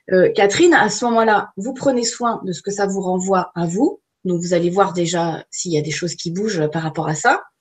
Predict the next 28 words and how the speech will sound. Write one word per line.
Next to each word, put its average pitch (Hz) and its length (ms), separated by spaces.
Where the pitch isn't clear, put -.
Euh, 175 200
la 180 100
confiance 185 640
en 165 200
elle, 269 280
donc 196 180
du 170 100
coup, - 80
ça - 140
fait 151 240
moi, 170 320
ma 285 140
confiance 180 560
en 170 160
moi, 165 420
surtout - 380
à 156 60
l'école. 185 520
Donc, 180 280
vous, 220 440
par 180 100
rapport 165 240
à 156 80
l'école, 220 340
l'école, 339 260
c'est 311 160
l'autorité, 254 560
hein. 254 240